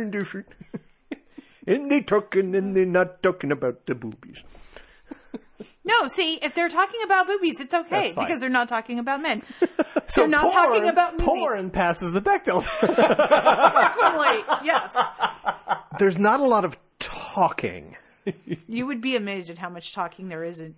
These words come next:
Speaker 2: actually in porn.
Speaker 3: Yeah, if, if, if you actually watch
Speaker 1: Yes, I would, because I've never watched a porn.
Speaker 3: <laughs> Watched a porn. A porn.
Speaker 1: I've never watched the porn. <laughs>
Speaker 3: That's right.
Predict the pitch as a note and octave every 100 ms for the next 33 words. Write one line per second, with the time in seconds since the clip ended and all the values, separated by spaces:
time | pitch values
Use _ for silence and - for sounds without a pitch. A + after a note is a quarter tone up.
0 | - E3 - D#3+ D#3+ E3 D#3+ E3 - -
1 | - - F3+ C#3 E3+ E3+ - F#3 F3 F#3+
2 | F3+ F3+ F3+ E3+ D3+ C#3+ D3 B3+ B3+ B3+
3 | G#3 C4+ G3+ G3 G#3 F#3+ A#3+ F3 A3+ A3+
4 | F#3 A3 C4 - A3 G3+ G3 E3+ B2 -
5 | _ - - - - D#3 - C#3 B2+ -
6 | - D#3+ - _ _ _ _ _ _ _
7 | _ - D#3 C3 C3 - B2 A2 A#2 E3+
8 | E3+ D3 F3+ A#3+ A3+ A3 G#3+ - D#3+ F#3
9 | F#3 G3+ F3 C3+ G2+ - - - - -
10 | - -